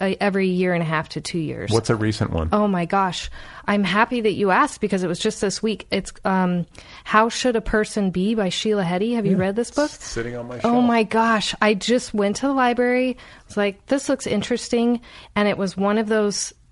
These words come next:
Speaker 1: things where you're like, "This book is fucking weird. This book is fucking rad." And such a cool reminder of what books can do.
Speaker 2: Right.
Speaker 1: And, um,
Speaker 2: I love that book too.
Speaker 1: Oh, it's so
Speaker 2: I talked
Speaker 1: good.
Speaker 2: to her on the show a couple times.
Speaker 1: It's so good. Yeah.
Speaker 2: She's, uh,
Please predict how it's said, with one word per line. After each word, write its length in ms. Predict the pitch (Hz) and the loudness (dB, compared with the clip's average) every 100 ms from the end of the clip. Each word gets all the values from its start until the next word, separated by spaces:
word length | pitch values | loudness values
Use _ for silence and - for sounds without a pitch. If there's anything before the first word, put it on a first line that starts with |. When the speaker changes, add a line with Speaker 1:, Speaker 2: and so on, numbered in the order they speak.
| - | -4
Speaker 1:
things 340 | 220 214 208 | 0 0 0
where 80 | 202 | 0
you're 80 | 190 | 0
like, 160 | 175 175 | 0 -2
"This 160 | 196 | -4
book 240 | - 214 196 | -2 -2 -2
is 200 | 170 - | -4 -4
fucking 540 | - - 160 156 226 | -12 -6 -4 -2 0
weird. 340 | 214 180 170 185 - - | 2 2 0 -2 -10 -10
This 140 | 196 - | -6 -2
book 180 | 185 | -2
is 160 | 175 - | -2 -4
fucking 360 | - 185 226 226 | -2 -2 0 2
rad." 360 | 196 185 185 - - - - | 2 2 0 -4 -18 -20 -2
And 460 | 226 220 220 220 220 - - | 2 4 6 4 2 -4 -10
such 580 | - - - - 247 226 | -6 -4 0 4 4 4
a 60 | 226 | -2
cool 320 | - 220 208 | 2 2 4
reminder 420 | 196 185 185 180 | 4 2 2 2
of 140 | 170 | 0
what 320 | 160 185 175 175 | 2 2 2 0
books 280 | 185 - - | 0 0 -6
can 420 | - 180 175 165 | -4 -2 0 0
do. 400 | 156 143 - - - | -2 -4 -6 -6 0
Speaker 2:
Right. 260 | - - - - - | 0 0 -8 -20 -4
Speaker 1:
And, 460 | 214 202 202 190 185 - | 0 2 4 2 0 0
um, 480 | 196 185 175 165 160 | 2 2 2 2 2
Speaker 2:
I 60 | |
love 220 | 104 92 | 2 0
that 120 | 90 85 | -2 -4
book 180 | 80 | -6
too. 120 | - 92 | -2 2
Speaker 1:
Oh, 180 | 233 233 | 4 2
it's 200 | 214 - | 2 -2
so 280 | 233 214 190 | 2 2 4
Speaker 2:
I 80 | 202 | 4
talked 240 | 190 143 | 4 2
Speaker 1:
good. 60 | 131 | 2
Speaker 2:
to 60 | 123 | 0
her 80 | |
on 80 | 127 | 0
the 80 | 123 | -2
show 160 | - 117 | 0 -2
a 40 | |
couple 220 | - 101 | -2 -2
times. 340 | - 80 85 - - | -2 -4 -6 -12 -6
Speaker 1:
It's 160 | 214 - | -6 -2
so 240 | - 214 190 | 0 0 2
good. 400 | 190 185 165 151 - | 2 2 0 -4 -6
Yeah. 340 | 190 190 175 156 - | 0 0 0 -2 -8
Speaker 2:
She's, 360 | - 117 110 117 | -4 -2 0 2
uh, 480 | 110 101 101 95 | 2 2 0 -2